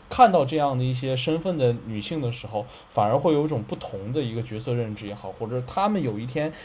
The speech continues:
也可以就是像我们所说，在接下来的复联四，也不能说时间线里接下来的复联四里出现的那个女性军团一样，说不定她有一天黑寡妇们也可以作为这样的一部分群体出现在大家的面前，我觉得都是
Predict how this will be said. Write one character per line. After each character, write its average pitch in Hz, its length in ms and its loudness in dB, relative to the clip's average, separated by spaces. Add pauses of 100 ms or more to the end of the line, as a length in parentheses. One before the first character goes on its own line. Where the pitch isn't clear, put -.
(100)
也 127 140 2
可 139 200 -2
以 165 140 0
就 226 180 -4
是 254 60 0
像 220 180 4
我 139 60 4
们 117 160 -2
所 123 160 -6
说， 117 220 -2
在 131 180 -2
接 127 140 -4
下 160 80 -2
来 120 140 0
的 127 80 0
复 127 120 -6
联 127 160 0
四， 151 160 -6 (220)
也 139 100 6
不 156 100 6
能 262 80 8
说 254 120 6
时 - 280 4
间 262 220 6
线 254 220 6
里 117 120 -2
接 147 160 -2
下 156 100 2
来 117 100 4
的 127 100 2
复 127 140 -6
联 123 140 0
四 123 160 -6
里 110 120 -4 (300)
出 180 180 0
现 185 180 4
的 143 100 2
那 135 100 0
个 123 80 4
女 110 180 0
性 131 240 -2
军 147 180 0
团 107 240 -2
一 104 140 -8
样， 202 160 -4 (220)
说 - 120 -2
不 170 80 -2
定 175 120 0
她 170 200 -2
有 123 220 2
一 123 80 0
天 151 180 0
黑 202 200 0
寡 117 200 2
妇 143 120 -6
们 120 220 0
也 104 140 -4
可 123 140 -6
以 165 100 -2
作 123 200 0
为 117 120 0
这 135 140 -2
样 131 120 0
的 113 60 -6
一 107 80 -8
部 117 140 -8
分 120 140 -2
群 120 200 -6
体 120 140 -8
出 123 180 -8
现 135 160 -4
在 110 80 -4
大 101 140 -6
家 101 100 -8
的 101 80 -8
面 104 180 -10
前， - 140 -16 (320)
我 117 80 -8
觉 113 60 -4
得 135 60 0
都 165 140 2
是 151 380 0